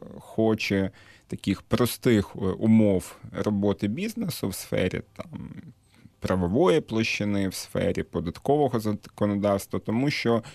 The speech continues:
ну, тоді нема якби де розвернутися, да? Тобто, якщо там дуже складно, дуже все заплутано, то от тут з'являється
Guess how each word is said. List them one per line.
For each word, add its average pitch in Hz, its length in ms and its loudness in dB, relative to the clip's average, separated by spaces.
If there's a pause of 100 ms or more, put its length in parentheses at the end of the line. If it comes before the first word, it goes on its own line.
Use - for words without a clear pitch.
(220)
ну, 120 180 2
тоді 117 360 0
нема 120 560 4
якби 98 280 0
де 95 200 4
розвернутися, 110 960 0
да? 123 160 -8
Тобто, - 240 -2
якщо 107 220 2
там 117 200 2
дуже 113 260 2
складно, 180 580 0
дуже 113 320 0
все 113 240 -2
заплутано, 113 680 0
то - 180 -8
от 104 180 -2
тут 143 160 -2
з'являється 104 840 0